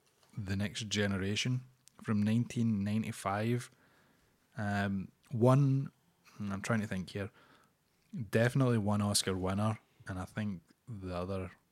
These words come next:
was n-, has probably been Oscar nominated. So, from the Texas Chainsaw Massacre, The Next Generation, you had Renée Zellweger and Matthew McConaughey.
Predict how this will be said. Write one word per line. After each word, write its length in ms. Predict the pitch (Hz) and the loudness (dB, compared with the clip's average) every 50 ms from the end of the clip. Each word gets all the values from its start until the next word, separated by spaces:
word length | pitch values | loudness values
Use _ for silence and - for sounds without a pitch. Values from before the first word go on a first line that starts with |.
| _ _ _ - | _ _ _ -12
was 320 | 107 95 92 95 90 92 92 | -8 -6 -4 -6 -6 -6 -6
n-, 240 | 95 92 92 95 - - | -6 -6 -6 -6 -6 -6
has 180 | 117 101 95 - - _ _ | -8 -8 -8 -10 -14 _ _
probably 400 | - 104 95 95 101 92 98 95 | -6 -6 -4 -4 -4 -4 -4 -4
been 180 | 85 95 92 92 | -4 -4 -4 -4
Oscar 280 | 95 98 - - 98 | -2 -4 -4 -4 -4
nominated. 640 | 95 92 92 98 104 107 110 113 113 - 117 110 107 - - _ _ _ _ _ - - - - - - - _ _ _ | -4 -4 -2 -2 0 0 0 0 0 -2 -4 -6 -6 -8 -14 _ _ _ _ _ -20 -20 -20 -20 -20 -20 -20 _ _ _
So, 420 | - - - 92 92 87 90 - - - - - - - | -10 -8 -4 -4 -4 -4 -6 -8 -14 -20 -20 -18 -12 -2
from 600 | - 139 143 147 147 143 135 131 127 117 104 98 92 | 2 4 4 6 6 6 4 2 -2 -6 -8 -6 -4
the 140 | 101 101 | -4 -4
Texas 480 | - - - - 113 107 104 - 104 - | -4 -6 -6 -6 -4 -4 -4 -4 -6 -4
Chainsaw 340 | - 104 98 98 98 - 98 | -2 -2 0 0 0 0 0
Massacre, 280 | 95 95 95 - - 101 95 | 0 -2 -2 -4 -4 -4 -4
The 80 | 95 98 | -2 -4
Next 200 | 101 90 - - | -4 -4 -6 -4
Generation, 560 | - 101 98 95 92 95 95 - - 110 110 | -4 -2 -2 0 -2 -2 -2 -2 -2 -2 -2
you 100 | 107 98 | -2 -2
had 240 | - 107 101 98 - - - - | -2 -4 -4 -6 -8 -12 -10 -8
Renée 340 | 120 110 104 113 123 135 139 | -4 0 0 2 4 4 4
Zellweger 640 | 123 101 101 104 117 120 131 135 131 135 131 123 127 - - _ _ _ - - - - - - - - - - - - - - - _ _ _ - | 4 2 2 4 4 4 4 4 4 4 2 2 0 -6 -14 _ _ _ -20 -20 -20 -20 -20 -20 -18 -16 -14 -14 -14 -14 -16 -20 -20 _ _ _ -2
and 420 | 113 123 120 107 104 117 123 - - - - - _ _ - - - _ - | 0 2 2 4 2 0 0 -2 -8 -14 -20 -20 _ _ -20 -20 -20 _ -6
Matthew 360 | - 113 139 147 - - 156 | -4 -2 -2 -2 0 2 2
McConaughey. 560 | 147 131 - 123 120 135 151 156 160 165 156 | 2 2 4 4 4 6 6 6 6 4 4